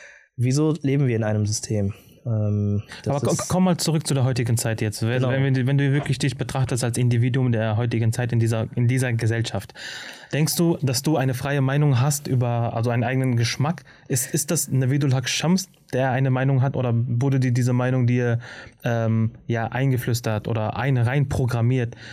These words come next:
Speaker 2: durch die ganzen Sachen, die du konsumierst?
Speaker 1: Boah, äh, das ist, äh, sehr, sehr, äh, ja,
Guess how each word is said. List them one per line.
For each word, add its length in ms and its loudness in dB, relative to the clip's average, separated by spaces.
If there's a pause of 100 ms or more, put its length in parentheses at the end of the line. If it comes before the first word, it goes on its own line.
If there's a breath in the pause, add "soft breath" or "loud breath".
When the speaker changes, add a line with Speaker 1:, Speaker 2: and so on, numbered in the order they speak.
(120)
Speaker 2:
durch 160 0
die 120 0
ganzen 320 2
Sachen, 300 2
die 80 2
du 80 2
konsumierst? 640 0
Speaker 1:
Boah, 380 -2
äh, 260 2
das 200 -2
ist, 220 -4
äh, 220 0
sehr, 300 0
sehr, 920 0 (500 loud breath)
äh, 40 -4
ja, 280 0